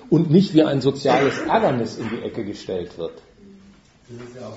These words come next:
Speaker 2: die andere Seite von dem, äh, sozialen Wohnungsbau beenden und, äh, diese Wohnungen privatisieren. Damit werden die zu einer neuen Geschäftssphäre, die
Speaker 1: Mhm.
Speaker 2: Bestandteil des Wachstums ist und,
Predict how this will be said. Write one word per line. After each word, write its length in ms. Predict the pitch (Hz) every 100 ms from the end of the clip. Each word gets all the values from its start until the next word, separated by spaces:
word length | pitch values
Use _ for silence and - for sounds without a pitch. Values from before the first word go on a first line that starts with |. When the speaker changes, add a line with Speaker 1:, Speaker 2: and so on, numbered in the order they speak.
| 139
Speaker 2:
die 60 |
andere 400 | 139 135 156 143
Seite 400 | - - 151 143
von 260 | 143 139 123
dem, 220 | 127 123
äh, 800 | 127 - 131 - 107 104 98 -
sozialen 520 | - 123 123 127 120
Wohnungsbau 680 | 113 147 156 147 - 139 131
beenden 840 | 131 135 - 139 147 143 147 - -
und, 380 | 127 127 - 120
äh, 160 | 123 123 123
diese 260 | 123 120 117
Wohnungen 480 | 120 131 131 117 -
privatisieren. 840 | 131 113 107 - - 151 160 113 113 - _ _ - _ _ _ _ _
Damit 320 | 117 123 -
werden 300 | 123 127 127
die 260 | 135 127 120
zu 140 | -
einer 160 | 131 123
neuen 340 | 113 127 127 110
Geschäftssphäre, 920 | 101 131 139 - - 143 143 151 151 -
die 40 | 123
Speaker 1:
Mhm. 180 | 110
Speaker 2:
Bestandteil 520 | 185 - 127 127 123 110
des 180 | 104
Wachstums 520 | 123 - - 156 151 139
ist 240 | 120 - - - _ _ _ _
und, 300 | 131 120 120